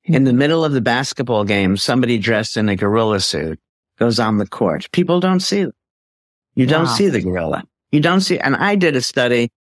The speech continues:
Speaker 1: twenty years before that that hadn't, it wasn't nearly as dramatic and exciting, but we simply repeated a word in a sentence we gave people,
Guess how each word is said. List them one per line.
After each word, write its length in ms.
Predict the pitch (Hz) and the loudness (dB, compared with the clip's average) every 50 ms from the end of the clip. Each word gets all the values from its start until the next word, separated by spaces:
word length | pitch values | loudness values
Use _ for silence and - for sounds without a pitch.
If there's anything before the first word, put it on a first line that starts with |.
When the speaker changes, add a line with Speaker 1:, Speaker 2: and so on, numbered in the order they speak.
| _ - | _ -12
Speaker 1:
twenty 260 | - - 165 160 160 156 | -4 -2 0 2 2 2
years 240 | 151 143 135 131 117 | 2 2 2 0 0
before 440 | 127 120 117 - - 180 190 180 165 | -2 -4 -4 0 0 0 0 0 0
that 240 | 147 139 131 120 | 0 -2 -2 -2
that 140 | - 110 113 | -2 -2 0
hadn't, 340 | 127 120 107 98 92 90 - | 0 0 2 0 0 -2 -2
it 120 | - 127 123 | -2 -2 0
wasn't 360 | - 120 135 127 117 120 127 | 2 0 0 0 0 0 2
nearly 500 | 143 160 175 170 147 123 113 104 107 107 | 2 2 2 2 2 2 2 2 0 0
as 360 | - 95 117 113 110 107 98 - | 0 0 0 0 0 -2 -4 -2
dramatic 600 | - 117 117 107 120 131 135 127 117 110 98 - | 0 0 2 2 2 2 2 0 -2 -2 -2 -4
and 100 | 98 90 | -4 -4
exciting, 680 | 85 92 - - 151 143 131 123 101 139 - - 98 95 _ _ _ _ _ - | -2 -2 -4 -2 0 0 0 0 -2 -4 -6 -8 -8 -8 _ _ _ _ _ -4
but 240 | - 170 165 151 - _ _ - | 0 0 0 0 -4 _ _ 0
we 100 | 170 175 | 0 0
simply 380 | - - 185 190 185 180 175 165 | 2 0 0 0 0 2 0 2
repeated 600 | 156 147 135 131 - - 165 156 147 139 123 117 | 2 0 0 -2 0 0 0 2 2 2 0 0
a 100 | 120 113 | 0 0
word 500 | 113 123 131 123 107 95 92 90 95 95 _ _ _ _ _ _ _ - | 2 2 2 2 2 0 0 -2 -4 -4 _ _ _ _ _ _ _ 0
in 120 | 127 135 | 0 2
a 80 | 127 117 | 2 0
sentence 460 | - - 180 147 104 117 107 - - | 0 -2 -2 -2 -2 -2 -2 -2 -2
we 80 | 117 101 | -2 -2
gave 260 | 110 104 101 95 - | 0 0 0 -2 -2
people, 420 | - 107 90 82 - - 85 - | -2 -2 -2 -2 -4 -8 -12 -12